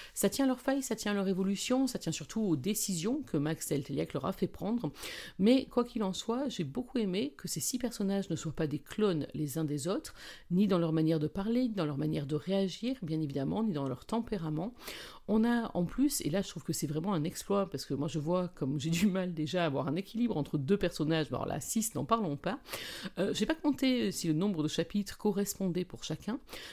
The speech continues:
mais en tout cas une chose est sûre, c'est que à chaque moment de la lecture, on a vraiment l'impression d'avoir un temps, ou en tout cas une intensité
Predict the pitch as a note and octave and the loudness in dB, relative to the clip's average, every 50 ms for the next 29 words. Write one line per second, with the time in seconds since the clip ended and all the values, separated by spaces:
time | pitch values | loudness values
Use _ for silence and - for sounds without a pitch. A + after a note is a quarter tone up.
0 | - - - E3+ - - A#3 A#3+ B3 G#3 - - D4 C4 G#3+ - - G3 F3+ E3 | -6 0 0 2 2 2 2 2 0 0 0 0 2 2 0 0 -2 -2 -2 -2
1 | - - - - - - - - F#3 - - F#3+ F#3+ G3 F#3+ F#3+ - - - D#3 | -2 -2 -4 -4 -6 -6 -6 -6 -6 -2 2 4 6 6 4 4 0 -2 -4 -4
2 | C3+ - - - C4+ C4 - - - - - - F3 F#3 G#3 G#3 A3 G#3+ F3+ D#3 | -4 -2 -2 0 -2 -2 -2 -4 -6 -6 -4 -2 0 2 2 2 2 2 2 2
3 | D3+ D3+ - - - - C4+ C#4+ B3+ G3 D#3+ D#3+ E3 C#3+ D#3 G3+ A#3 A#3+ B3+ B3 | 0 -2 -4 -6 -6 -4 -2 0 0 0 0 -2 -4 -4 -2 0 2 2 2 2
4 | A#3+ F#3+ - - F3+ - - - - B3+ D#4+ - - - - - - - - - | 0 -2 -2 -4 -6 -6 -6 -4 -4 -6 -6 -8 -12 -18 -16 -16 -18 -14 -8 -4
5 | D3+ E3+ F3 D3 F#3 A3 A#3+ A#3+ A#3+ - - E3+ E3 - - A3+ B3 C4+ A#3+ F#3+ | -2 0 0 0 0 0 0 -2 -2 -2 -2 -2 -2 -2 0 0 2 2 2 0
6 | - - - - - A#3 A3 F3 F3 G#3+ G#3 - G#3+ G#3 - G3+ - - - B3 | -2 -6 -8 -4 -2 -2 0 0 0 -2 -2 -2 -4 -4 -4 -4 -2 0 0 0
7 | - - | 0 0